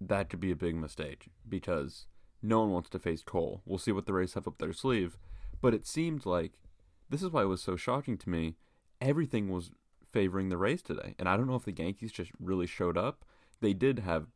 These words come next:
pitching performances of their life, and I did say last pod, not, I mean, my bad, not to pat myself on the back, um, they would need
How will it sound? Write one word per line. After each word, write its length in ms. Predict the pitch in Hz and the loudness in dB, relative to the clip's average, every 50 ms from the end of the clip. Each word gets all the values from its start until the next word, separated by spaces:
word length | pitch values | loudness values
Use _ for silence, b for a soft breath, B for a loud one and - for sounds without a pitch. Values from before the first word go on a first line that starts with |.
| _ _ | _ _
pitching 280 | - 107 101 - 110 90 | -4 -4 -2 -2 -4 -4
performances 480 | - 87 - 101 92 87 80 - 87 78 | -4 -4 -4 -2 -2 -2 -2 -4 -6 -2
of 180 | - 92 92 | -2 0 2
their 140 | 95 98 92 | 2 2 2
life, 340 | 85 80 65 65 - - - | 2 2 0 0 -2 -6 -6
and 80 | - 90 | -2 -2
I 80 | 82 85 | -2 0
did 240 | 82 107 110 117 - | 0 0 -2 -2 0
say 120 | - 123 | 0 2
last 300 | 98 90 92 92 92 - | 2 4 2 2 0 -2
pod, 320 | - 113 104 90 - 82 - b b b b b b - | -2 0 0 0 0 -2 -6 b b b b b b -4
not, 140 | 85 78 - | -4 -4 -2
I 60 | - | -2
mean, 240 | 90 85 78 76 80 82 | -2 -2 -2 -2 -4 -6
my 180 | 90 87 85 92 | -2 -2 0 0
bad, 240 | 92 98 90 80 85 | 2 2 2 2 2
not 160 | 80 82 - | 0 -2 -4
to 60 | - | 0
pat 160 | - 85 58 | -2 0 0
myself 280 | 85 87 85 92 87 - | 0 -2 -2 -4 -4 -2
on 60 | 87 82 | -2 -4
the 60 | 80 | -2
back, 380 | 80 95 92 78 - - - b b b b b b b b b b b | 0 0 0 0 -2 -4 -10 b b b b b b b b b b b
um, 340 | - 87 80 73 65 - - - - | -4 -2 -2 -2 -2 -6 -8 -4 0
they 120 | 101 101 | 2 2
would 140 | 92 95 90 90 | 4 2 2 2
need 340 | 87 87 82 80 78 - | 0 2 0 0 -2 -4